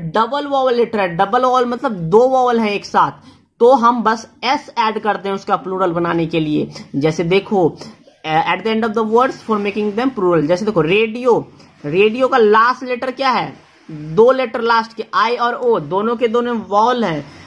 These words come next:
तो दोनों के दोनों यदि wall हैं तो हम क्या करेंगे, एस लगा देंगे। Studio, studio का last letter क्या है, आईओ, दोनों के दोनों क्या है, Wall letters हैं, तो हम इसमें एस लगा देंगे, Studios हो जाएगा। Bamboo, bamboo का last letter क्या है,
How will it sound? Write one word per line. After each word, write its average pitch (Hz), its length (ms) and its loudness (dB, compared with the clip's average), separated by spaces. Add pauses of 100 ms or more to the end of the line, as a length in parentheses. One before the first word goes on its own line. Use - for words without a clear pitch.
तो 151 80 -12
दोनों 202 300 4
के 247 120 0
दोनों 247 240 2
यदि 240 160 2
wall 214 340 4
हैं 220 280 -2 (240)
तो 175 60 -6
हम 185 140 0
क्या 233 200 0
करेंगे, 247 460 -6
एस 202 220 -2
लगा 151 240 0
देंगे। 143 320 -4 (360)
Studio, 262 580 2 (380)
studio 240 480 -2
का 262 100 0
last 233 360 2
letter 254 280 -6
क्या 254 200 -2
है, 180 260 -2 (500)
आईओ, 226 920 0
दोनों 202 380 -2
के 277 80 -4
दोनों 247 240 -2
क्या 277 180 2
है, 247 80 2
Wall 202 320 4
letters 240 380 -6
हैं, 170 420 -6
तो 170 60 -2
हम 202 140 0
इसमें 220 280 -4
एस 202 300 -2
लगा 196 220 0
देंगे, 165 240 -6
Studios 196 800 -2
हो 160 100 -2
जाएगा। 143 300 -4 (320)
Bamboo, 233 720 -2 (240)
bamboo 214 480 -4
का 254 140 -2
last 240 320 2
letter 254 260 -6
क्या 269 160 0
है, 220 120 2